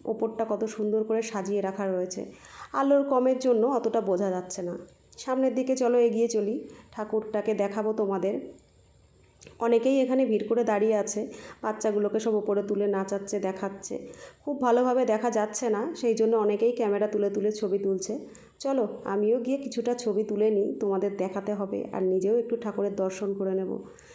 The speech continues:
বাইরেটা এত সুন্দর করে ফুল দিয়ে সাজানো, দেখেও যেন চোখটা জুড়িয়ে যাচ্ছে। তোমাদেরও দেখাচ্ছি, তোমরাও দেখো।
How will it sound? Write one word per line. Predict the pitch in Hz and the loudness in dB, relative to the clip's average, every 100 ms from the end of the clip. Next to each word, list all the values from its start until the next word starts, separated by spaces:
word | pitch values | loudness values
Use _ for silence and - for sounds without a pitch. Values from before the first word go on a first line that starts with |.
| - - | -20 -10
বাইরেটা | 196 180 196 196 | -2 0 0 0
এত | 190 - 226 | -2 -2 -4
সুন্দর | 240 - 202 202 | -2 -2 0 0
করে | 208 214 | 0 0
ফুল | 220 202 190 | 0 -2 0
দিয়ে | 202 214 | 2 0
সাজানো, | 214 196 220 208 226 - - - - | 0 -2 0 0 -2 -6 -16 -20 -10
দেখেও | 190 190 233 240 | -6 -4 0 0
যেন | 233 220 | 2 2
চোখটা | 233 214 214 220 | 2 0 -2 -2
জুড়িয়ে | 190 185 180 | 0 0 0
যাচ্ছে। | 185 180 - - 208 - _ _ _ - | -2 -4 -8 -8 -12 -18 _ _ _ -4
তোমাদেরও | 247 247 247 254 | 2 2 4 2
দেখাচ্ছি, | 254 220 226 247 247 - 214 - - | 2 0 0 -4 -4 -8 -8 -10 -6
তোমরাও | 214 202 214 | -2 2 2
দেখো। | 220 190 196 196 - | 2 -2 -4 -8 -8